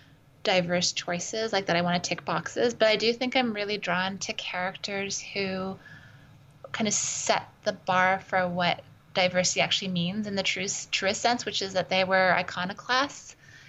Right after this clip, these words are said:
and they forged paths that showed that you could live a different way. So, I mean, often I choose really strong women, um, women who are seen as controversial in their time, like,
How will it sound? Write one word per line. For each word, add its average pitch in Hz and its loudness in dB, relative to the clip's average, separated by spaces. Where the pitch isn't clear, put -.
and 208 0
they 190 0
forged 185 0
paths - -4
that 190 -2
showed 180 0
that - -4
you 196 -4
could 196 -6
live 180 6
a 180 8
different 175 0
way. 175 0
So, 190 2
I 226 6
mean, 208 4
often 202 2
I 208 2
choose 190 -4
really 185 2
strong 180 0
women, 196 0
um, 185 2
women 196 4
who 196 0
are 185 6
seen 180 -2
as 180 -2
controversial 185 2
in 196 -2
their 196 0
time, 202 -2
like, 190 -2